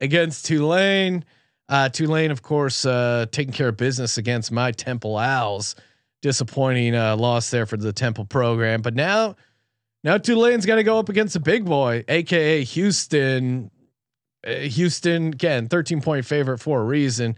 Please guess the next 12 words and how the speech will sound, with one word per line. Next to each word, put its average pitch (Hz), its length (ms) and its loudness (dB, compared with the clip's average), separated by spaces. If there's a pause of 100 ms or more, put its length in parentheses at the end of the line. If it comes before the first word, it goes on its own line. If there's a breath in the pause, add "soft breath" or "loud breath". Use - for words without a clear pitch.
(360 soft breath)
Top 170 240 2
forty 156 600 2
in, 123 340 0
uh, 110 380 -2
effective 117 340 -6
field 175 220 2
goal 170 100 2
percentage, 143 800 -2
top - 360 -4
twelve 147 600 0 (520)
offensive 123 500 0
efficiency, 151 1080 0